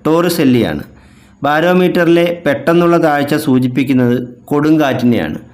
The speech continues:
ബാരോമീറ്ററിലെ പെട്ടെന്നുള്ള താഴ്ച സൂചിപ്പിക്കുന്നത്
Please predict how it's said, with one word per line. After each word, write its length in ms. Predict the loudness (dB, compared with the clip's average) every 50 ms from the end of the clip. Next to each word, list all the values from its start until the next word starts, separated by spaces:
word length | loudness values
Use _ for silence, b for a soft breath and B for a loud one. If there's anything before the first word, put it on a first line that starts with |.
| b b b b b b b b b -4
ബാരോമീറ്ററിലെ 840 | -2 0 0 2 2 2 2 2 2 2 0 0 2 2 2 2 0 -2 -4 -10 -8 -4 -4
പെട്ടെന്നുള്ള 800 | -4 -2 -2 0 0 2 2 2 2 2 0 -2 -4 -8 -18 -14 _ -4
താഴ്ച 440 | -2 0 0 0 -2 -2 -2 -2 -2 -2 -2 -6 -14 -20 -12 -2
സൂചിപ്പിക്കുന്നത് 720 | 0 2 2 2 0 0 -2 0 0 2 2 2 0 0